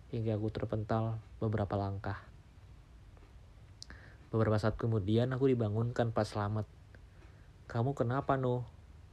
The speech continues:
"Maaf, Pak, udaranya pengap," ucapku untuk menutupi kejadian sesungguhnya.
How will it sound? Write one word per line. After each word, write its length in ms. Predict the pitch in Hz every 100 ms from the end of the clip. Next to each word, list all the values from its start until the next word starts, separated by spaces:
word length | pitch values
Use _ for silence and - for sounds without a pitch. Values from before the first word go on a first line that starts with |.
| - - - - - - - 110
"Maaf, 320 | 107 113 - -
Pak, 240 | 135 - - 113
udaranya 400 | 110 107 117 135
pengap," 400 | - 110 131 - - - - - - - - - - - - - -
ucapku 480 | 113 107 101 - 131
untuk 240 | 120 -
menutupi 640 | 113 110 104 110 107 131 127
kejadian 400 | 107 110 110 117
sesungguhnya. 800 | 120 113 113 110 127 120 101